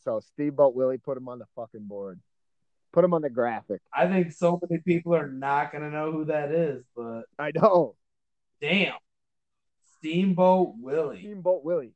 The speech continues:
Speaker 1: You guys
Speaker 2: Where
Speaker 1: know
Speaker 2: do
Speaker 1: what
Speaker 2: the
Speaker 1: I'm talking
Speaker 2: quote
Speaker 1: about,
Speaker 2: marks
Speaker 1: right?
Speaker 2: go? Wi-, around Willie? Wow. Interesting.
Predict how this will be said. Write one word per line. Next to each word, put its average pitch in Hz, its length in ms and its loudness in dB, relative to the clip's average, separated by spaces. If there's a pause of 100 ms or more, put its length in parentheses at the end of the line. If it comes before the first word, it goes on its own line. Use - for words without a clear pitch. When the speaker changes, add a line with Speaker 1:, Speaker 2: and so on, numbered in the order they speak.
Speaker 1:
You 151 100 -10
guys 202 160 2
Speaker 2:
Where 156 100 6
Speaker 1:
know 233 80 8
Speaker 2:
do 302 60 4
Speaker 1:
what 277 80 4
Speaker 2:
the 220 60 -2
Speaker 1:
I'm 175 60 -6
talking 165 180 2
Speaker 2:
quote 226 120 6
Speaker 1:
about, 185 60 -6
Speaker 2:
marks 123 280 -4
Speaker 1:
right? 117 120 -6
Speaker 2:
go? 95 260 -8
Wi-, - 680 -16
around 135 340 -4
Willie? 175 340 -4 (2000)
Wow. 117 220 -6 (1700)
Interesting. 123 840 -6